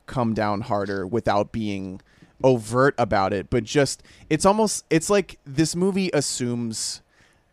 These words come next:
that we're all on the same page going into it in terms of what we know about the Holocaust, when there's this weird strain of Holocaust denialism that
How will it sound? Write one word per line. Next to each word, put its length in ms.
that 400
we're 200
all 100
on 120
the 80
same 240
page 280
going 260
into 320
it 140
in 140
terms 280
of 80
what 160
we 100
know 380
about 340
the 100
Holocaust, 640
when 340
there's 260
this 180
weird 380
strain 560
of 120
Holocaust 580
denialism 800
that 220